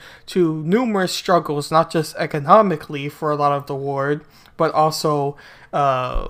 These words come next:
mentally for a lot of the world, and many deaths because of the virus and because of situations around the virus, such as mental health and things like that.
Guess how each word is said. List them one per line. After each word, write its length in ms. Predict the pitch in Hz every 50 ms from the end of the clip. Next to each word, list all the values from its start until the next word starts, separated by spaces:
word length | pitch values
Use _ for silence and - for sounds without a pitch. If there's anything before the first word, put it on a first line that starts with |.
| - -
mentally 640 | - 170 185 220 208 - - 147 135 135 131 127 139
for 300 | 151 - - 160 147 151
a 40 | 147
lot 160 | 143 143 143
of 120 | 143 135 -
the 80 | 151
world, 280 | 139 143 151 156 165 170 -
and 200 | 165 151 151 160
many 220 | 170 165 160 156
deaths 500 | 156 - - 170 160 160 160 156 - - -
because 480 | - 156 147 - - 196 233 233 220 -
of 80 | 175
the 100 | 156 170
virus 600 | 156 147 151 147 147 147 147 147 151 147 - - -
and 140 | - 160 151
because 460 | 156 147 - - 165 160 160 151 -
of 420 | - - 151 143 143 143 135 131 - - - - - - - - - - _ _
situations 720 | - - - 175 147 - 160 160 156 151 - 156 147 - -
around 400 | 151 139 151 165 180 185 180 170
the 80 | 160
virus, 380 | 147 143 139 143 143 147 143 -
such 200 | - 151 139 -
as 140 | 147 139 135
mental 280 | 151 151 147 - 143 135
health 400 | - - 147 147 147 143 - -
and 140 | 143 139
things 400 | - 135 135 151 156 139 131 -
like 280 | - 135 131 127 127 -
that. 400 | - 175 156 - - - -